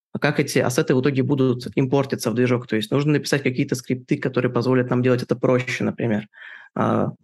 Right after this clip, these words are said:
и все эти вещи тоже надо в итоге описать, причём понятным языком для художников, потому что, а, постоянная же тема, то, что, а, программистам и художникам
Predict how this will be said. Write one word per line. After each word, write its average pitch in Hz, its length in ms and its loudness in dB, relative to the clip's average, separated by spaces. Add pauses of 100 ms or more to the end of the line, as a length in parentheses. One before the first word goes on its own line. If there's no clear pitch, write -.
(1600)
и 135 280 6
все 220 200 4
эти 254 140 0
вещи 240 320 2
тоже 185 220 2
надо 143 160 4
в 143 60 0
итоге 135 240 4
описать, 214 380 0
причём - 260 0
понятным 175 380 4
языком 170 340 2
для 123 100 2
художников, 127 640 0
потому 139 260 2
что, 139 360 0 (340)
а, 127 240 2
постоянная 147 460 2
же 139 140 0
тема, 175 560 2
то, 147 100 2
что, 135 560 2 (300)
а, 127 240 2
программистам 147 880 2
и 131 100 0
художникам 156 680 2